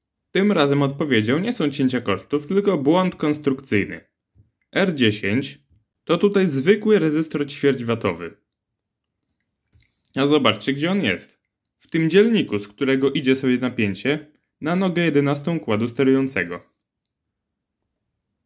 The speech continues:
Tutaj mamy wyjście, na którym jest te trzysta osiemdziesiąt, trzysta dziewięćdziesiąt voltów.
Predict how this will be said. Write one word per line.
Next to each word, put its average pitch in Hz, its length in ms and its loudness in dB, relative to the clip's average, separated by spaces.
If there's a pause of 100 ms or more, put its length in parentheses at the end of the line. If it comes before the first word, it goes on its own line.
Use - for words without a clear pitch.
(120)
Tutaj 170 680 0 (460)
mamy 156 280 0
wyjście, 180 480 0
na 120 140 -2
którym 156 300 -2
jest 156 120 -4
te 160 100 -4
trzysta 190 400 -2
osiemdziesiąt, 147 560 0
trzysta 151 340 -2
dziewięćdziesiąt 156 480 -2
voltów. 117 460 0